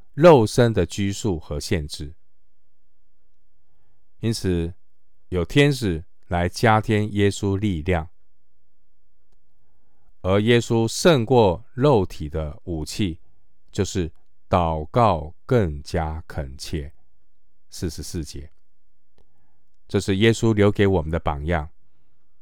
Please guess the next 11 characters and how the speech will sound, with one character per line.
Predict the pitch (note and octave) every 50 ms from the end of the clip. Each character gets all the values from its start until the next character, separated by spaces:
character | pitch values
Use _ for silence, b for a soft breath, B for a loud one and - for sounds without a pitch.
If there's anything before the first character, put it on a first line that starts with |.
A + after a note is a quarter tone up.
| - - - - - - - - - - - - - - -
借 | - - F#3+ D#3+
着 | C#3+ C#3+
祷 | - G#2 F2 D#2+
告， | D#2+ - G#2+ G2+ F2+ D#2 D#2 - - - - - - - - - - - - - - - - - - -
胜 | - - C3 G#2+ F#2+
过 | F2+ - G2+ F#2 E2 D#2 - - - - -
肉 | - G2 G2 F2+ D#2+ D#2
体 | - - D#2
的 | C#2+ C#2+ C#2+
软 | C#2 C#2+ C2+ C#2+ D2+
弱。 | D2 D#2 D#2 D2 -